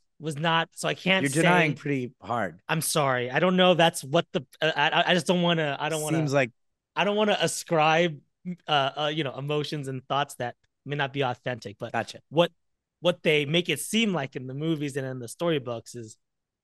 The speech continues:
Speaker 1: like, it was all for, like, honor, and people out here were jousting. It's there, there to entertain the king in the court, but
Speaker 2: Yeah.
Speaker 1: there's no dishonor, there's no shame, there's no competitive. It's just, at the end of the day, here's a great knight, and he is noble, and everyone here is just so happy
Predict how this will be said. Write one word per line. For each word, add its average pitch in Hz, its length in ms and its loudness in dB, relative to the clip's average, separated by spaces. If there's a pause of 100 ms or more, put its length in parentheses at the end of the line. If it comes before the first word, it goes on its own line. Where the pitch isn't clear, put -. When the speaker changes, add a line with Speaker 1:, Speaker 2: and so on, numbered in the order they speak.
(120)
Speaker 1:
like, 131 240 -4
it 180 60 2
was 180 180 6
all 170 160 6
for, 180 160 0
like, 180 220 4
honor, 208 240 2
and 120 100 -4
people 160 260 -2
out 151 140 0
here 160 220 0
were 147 180 -4
jousting. 143 440 -6
It's 156 140 -4
there, 160 160 -4
there 156 200 2
to 165 100 0
entertain 147 460 -4
the 131 40 -8
king 139 300 -6
in 139 80 -4
the 135 80 -6
court, 131 480 -8
but 135 120 -2
Speaker 2:
Yeah. 110 180 -2 (180)
Speaker 1:
there's 170 160 2
no 208 140 4
dishonor, 160 460 2
there's 147 180 -2
no 156 80 0
shame, 151 240 -4
there's 147 140 -2
no 147 100 -4
competitive. 131 500 -4
It's 123 180 -10
just, 135 300 -8
at 127 60 -14
the 151 80 -4
end 151 80 -4
of 147 60 -6
the 139 140 -6
day, 135 340 -2 (400)
here's 175 260 0
a 151 60 -2
great 160 420 0 (100)
knight, 160 520 2
and 131 120 -6
he 143 240 -4
is 127 100 -6
noble, 165 540 0
and 135 100 -2
everyone 156 360 0
here 151 160 -2
is 135 80 -6
just 131 120 -12
so 156 80 -8
happy 131 500 -6